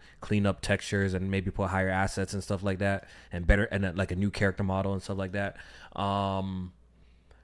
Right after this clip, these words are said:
but I'm, I'm, I'm very curious. Hopefully, this is not no money grab. Uh, a lot of people hold this game dear to their heart. Still one of the craziest endings I've ever played in a video game. Um,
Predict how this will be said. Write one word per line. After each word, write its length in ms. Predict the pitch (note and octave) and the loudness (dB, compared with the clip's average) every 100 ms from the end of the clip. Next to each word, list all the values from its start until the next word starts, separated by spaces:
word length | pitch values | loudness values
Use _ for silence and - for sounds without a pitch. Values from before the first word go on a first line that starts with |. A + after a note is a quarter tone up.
| - - - | -20 -20 -6
but 300 | F#2+ G#2 - | 0 0 0
I'm, 180 | B2+ C#3 | 0 0
I'm, 200 | C3 D#3 C#3+ | 0 0 2
I'm 140 | C#3 | 6
very 220 | B2+ B2 | 8 8
curious. 400 | A#2 A2+ F#2+ F2 | 6 2 2 2
Hopefully, 480 | - D3 - C#3 C#3 | 4 4 6 4 6
this 140 | B2 | 4
is 40 | B2+ | 2
not 160 | A#2+ | 2
no 140 | A#2 A2 | 4 4
money 260 | G#2+ A2+ | 4 2
grab. 420 | G#2+ A2+ A2+ A#2 - - - - - - | 4 6 6 4 -2 -12 -20 -20 -12 -2
Uh, 240 | G2 G2 | 2 4
a 40 | G2 | 4
lot 280 | G#2+ A#2 G#2+ | 6 4 4
of 100 | - | 2
people 280 | G#2+ A2 | 0 2
hold 200 | G2+ G#2 | 2 2
this 160 | G2 F#2 | 0 -2
game 280 | G#2 G2+ F#2 | 0 0 0
dear 300 | G2 G2 F#2+ | 0 2 0
to 120 | - | -2
their 140 | G2 | -2
heart. 340 | F#2 G2+ G2+ - - - - | 2 2 2 -4 -20 -20 -20
Still 300 | - - A2 | -10 0 2
one 140 | G#2 G2+ | 4 2
of 40 | |
the 80 | F#2+ | 0
craziest 520 | - A2 G2+ F#2 F#2 | 0 2 2 2 -2
endings 480 | - G2 G2 F#2+ - - | 0 0 0 -2 -4 -4
I've 200 | G2 G2+ - | -4 -4 -2
ever 440 | G#2 F#2+ F#2+ F#2+ - | 0 0 0 0 0
played 300 | - F#2+ F#2 | 2 0 0
in 220 | F#2 F#2 | -2 -4
a 40 | E2+ | -2
video 320 | F#2+ G2+ G2 | -2 -2 -2
game. 380 | G2+ G2+ G2 G2 - - - - - | -2 -2 -4 -10 -20 -20 -20 -20 -16
Um, 840 | F2+ F2 E2+ E2+ E2+ E2 E2 D#2 | -10 -8 -8 -8 -8 -8 -10 -12